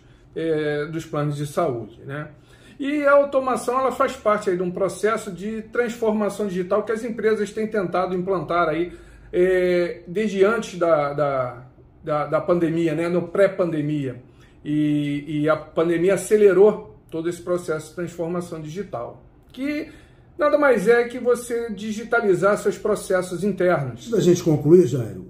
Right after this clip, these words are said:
Speaker 2: eu, eu queria, é, destacar os pontos. É, a pressão de custos na saúde supletiva, ela tá forte per e pós-pandemia, os efeitos de governança, riscos e compliance assumidos pelas operadoras.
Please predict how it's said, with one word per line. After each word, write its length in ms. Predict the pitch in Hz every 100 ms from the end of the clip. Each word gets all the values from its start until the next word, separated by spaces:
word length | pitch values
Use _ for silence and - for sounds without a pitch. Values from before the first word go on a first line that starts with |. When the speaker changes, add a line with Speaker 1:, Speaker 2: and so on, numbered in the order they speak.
| -
Speaker 2:
eu, 220 | 180 180
eu 120 | 202
queria, 540 | 208 190 214 208 151 - 135
é, 180 | 139
destacar 760 | 120 202 - 143 - 151 151 - - -
os 140 | 127
pontos. 560 | - 123 117 98 - - - - - -
É, 400 | 135 131 127 120 -
a 80 | -
pressão 360 | 247 - 277
de 120 | 254 185
custos 500 | - 190 180 120 123
na 140 | 139
saúde 340 | - 127 127
supletiva, 800 | - - 120 101 - 151 104 95 - - -
ela 220 | 165 180
tá 160 | 180 175
forte 680 | - 143 131 - - - - - - - - -
per 200 | 190 214 - - -
e 100 | 202
pós-pandemia, 960 | - 135 123 117 139 143 175 143 170 - - - - - - -
os 200 | 208 180
efeitos 600 | 190 - - 254 254 196
de 80 | 151
governança, 600 | 156 160 143 135 151 -
riscos 400 | 117 156 - 135
e 20 | 127
compliance 600 | 131 113 127 127 117 135
assumidos 500 | 127 156 123 117 -
pelas 260 | 139 127 123
operadoras. 600 | 127 131 131 117 156